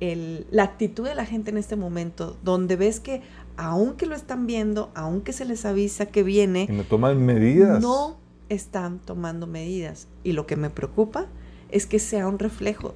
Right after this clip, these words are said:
Speaker 1: del ámbito espiritual. Porque si lo que tú estás viendo con tus ojos físicamente no estás poniendo atención,
Speaker 2: No sirve para alertarte.
Speaker 1: ¿cómo le hacemos con lo que no se ve? ¿Cómo le hacemos con esta, mm, bendita esperanza que proclamamos que habrá un día que las trompetas sonará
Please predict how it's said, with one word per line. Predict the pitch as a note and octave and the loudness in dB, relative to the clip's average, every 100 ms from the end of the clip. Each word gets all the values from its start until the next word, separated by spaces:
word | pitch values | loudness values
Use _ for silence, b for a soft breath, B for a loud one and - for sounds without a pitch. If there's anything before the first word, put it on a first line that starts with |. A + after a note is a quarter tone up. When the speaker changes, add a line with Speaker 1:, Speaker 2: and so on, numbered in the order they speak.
| - | -8
Speaker 1:
del | F3 F3+ E3 | -2 0 0
ámbito | D#3+ E3+ F3 | -2 -4 -6
espiritual. | - - C3+ - - - - B B | -10 -8 -10 -8 -10 -10 -14 B B
Porque | B3+ B3 | 0 2
si | B3 B3+ | 2 6
lo | B3 | 6
que | B3 | 4
tú | A#3 D4 | 2 2
estás | D4+ D4+ B3 | 2 0 0
viendo | C#4 C4+ B3+ | -2 -2 -2
con | A#3+ A3+ | -2 -2
tus | G#3+ - | -2 0
ojos | A#3+ A#3 - | 0 0 -2
físicamente | A#3 A#3 A3 G#3+ A#3 A3+ G3+ | -4 -2 -2 0 2 0 0
no | G3 G#3 B3 | 2 2 2
estás | B3 - B3+ | 0 -2 -4
poniendo | - B3 A#3 A#3+ A#3+ | -2 -2 -2 -2 -4
atención, | A#3 G#3 G#3 A3 E3+ F3 - | 0 0 2 2 2 -2 -2
Speaker 2:
No | G2+ | -2
sirve | G2 A#2 A2+ | 4 4 6
para | A2+ G2+ | 6 6
alertarte. | G2 F2+ - A#2+ G2 G#2 F2+ A#2+ D3+ - - - - - - - - - | 6 2 6 6 6 -2 -6 -8 -16 -20 -20 -20 -20 -20 -20 -20 -20 -10
Speaker 1:
¿cómo | - A#3 C4+ | -2 0 0
le | A#3+ | -4
hacemos | G#3+ B3+ C4+ - | -4 -6 -6 -4
con | G3 | -2
lo | F#3 | -2
que | F3 | -2
no | F3 E3 | -2 -2
se | E3+ | -2
ve? | E3 D3+ - B - | -4 -6 -8 B -6
¿Cómo | D4+ D4+ | -2 0
le | C#4 | 0
hacemos | B3 B3+ B3 C#4+ A#3+ | 0 0 -4 -4 -2
con | G#3+ F#3+ | 0 0
esta, | F#3 G#3 | 0 0
mm, | G3 F#3 A3+ A3 | 0 4 4 4
bendita | G#3+ A3+ A3 G#3+ A#3 C4 | 8 8 8 2 -4 -6
esperanza | B3+ A#3 G3 G3+ A3+ B3 | -6 -4 -2 -4 -6 -6
que | A3 | -6
proclamamos | - F#3+ F#3+ F3+ F#3+ G#3+ B3 G#3 - | -4 -4 -2 -2 -2 -4 -2 -4 -2
que | G#3+ F#3+ | -2 0
habrá | F#3 F#3+ | 0 0
un | G#3+ | 0
día | G#3+ A#3+ A#3 | 2 0 2
que | A3 | 6
las | G#3 G3 - | 6 4 0
trompetas | G#3 G3 G#3+ G#3+ A#3 | 0 2 2 0 -4
sonará | A#3 G#3 F#3 F#3+ A3 G#3 | -2 -2 0 2 0 -2